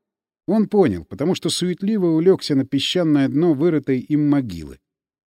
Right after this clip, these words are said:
Чего уж душой кривить, не яма это никакая. Но, похоже, могилу он избегает, как-то так выходит.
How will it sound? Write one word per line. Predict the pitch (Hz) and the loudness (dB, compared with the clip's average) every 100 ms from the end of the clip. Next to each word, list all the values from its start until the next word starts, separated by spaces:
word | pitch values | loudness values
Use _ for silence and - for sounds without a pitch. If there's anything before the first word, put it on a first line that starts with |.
| _ | _
Чего | - 202 226 | -4 2 4
уж | 180 | 4
душой | 127 160 180 143 | 2 -2 0 0
кривить, | 127 113 95 76 - | -2 -2 -4 -8 -16
не | - 110 185 | -6 -2 0
яма | 208 196 117 | 0 0 0
это | 98 92 | -2 -4
никакая. | 101 117 123 - 98 76 - _ _ _ | -6 -6 -6 -4 -4 -6 -18 _ _ _
Но, | 104 | -4
похоже, | 95 120 226 226 202 | -2 2 4 6 6
могилу | 185 175 226 208 | 4 2 2 4
он | 202 202 | 6 4
избегает, | 156 190 170 196 156 104 | 4 2 4 4 4 0
как-то | - 170 - | -6 -4 -4
так | - - 151 - | -2 0 0 0
выходит. | 143 - 104 73 - | -4 -2 -4 -6 -16